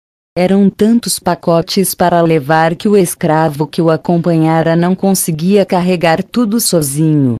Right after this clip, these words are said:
e Cirilo teve que ajudá-lo, deixando ainda alguns embrulhos mais leves para Aline.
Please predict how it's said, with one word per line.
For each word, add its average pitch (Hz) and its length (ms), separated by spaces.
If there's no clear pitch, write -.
e 185 80
Cirilo 190 560
teve 170 320
que 185 100
ajudá-lo, 151 760
deixando 165 640
ainda 175 460
alguns 190 580
embrulhos 202 580
mais 175 320
leves 156 480
para 170 280
Aline. 147 480